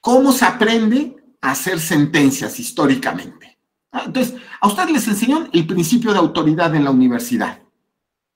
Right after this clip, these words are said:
¿no? Obedezcan ciegamente, apliquen, aunque sea irracional, apliquen, aunque les parezca injusto.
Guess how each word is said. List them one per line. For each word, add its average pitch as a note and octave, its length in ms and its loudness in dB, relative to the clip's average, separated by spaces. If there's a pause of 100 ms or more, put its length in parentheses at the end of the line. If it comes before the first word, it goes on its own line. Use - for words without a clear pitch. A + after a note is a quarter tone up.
(140)
¿no? A#3 200 0
Obedezcan E3 800 0
ciegamente, G#3+ 920 -2 (760)
apliquen, G3 640 2
aunque E3 220 2
sea C#4+ 160 2
irracional, A#3+ 800 2 (300)
apliquen, G#3+ 880 0
aunque A#3 260 0
les A3 160 -2
parezca C#4 400 0
injusto. - 680 2